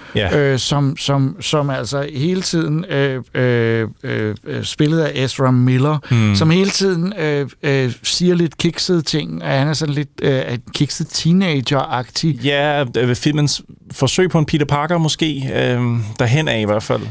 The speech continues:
Speaker 2: er i hvert fald her, hvor filmen gør noget i retning af humor, som jeg tror, at de fleste havde håbet på, der ville være, fordi at de tidligere superheltefilm af Zack Snyder har været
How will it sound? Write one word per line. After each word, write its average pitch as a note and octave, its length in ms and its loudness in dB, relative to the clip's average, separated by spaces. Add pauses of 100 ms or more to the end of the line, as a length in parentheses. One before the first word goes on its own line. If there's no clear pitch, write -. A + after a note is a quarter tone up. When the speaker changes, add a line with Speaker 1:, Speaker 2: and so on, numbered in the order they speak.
(100)
Speaker 2:
er E3 60 4
i - 20 4
hvert F#3+ 180 2
fald A3 160 -2
her, G#3 160 0
hvor F#3 120 -2
filmen G#3+ 380 -2
gør D#3 240 0
noget E3 680 2
i D#3 80 0
retning C#3+ 360 -2
af B2+ 60 2
humor, G3 440 2
som D#3 320 0
jeg C3+ 140 0
tror, G#3+ 400 0
at C3 200 -4
de D3 80 2
fleste F3 680 0
havde A2+ 380 2
håbet A#3 320 0
på, C3 280 -2 (160)
der B2+ 80 2
ville A2+ 160 2
være, E3+ 220 2
fordi D#3 520 -2
at A#2+ 260 -2
de C3+ 80 0
tidligere D#3+ 580 0
superheltefilm C#3+ 840 -2
af G2+ 80 2
Zack A#2+ 260 -2 (100)
Snyder C#3 420 0
har C#3+ 280 0
været A#2+ 160 -6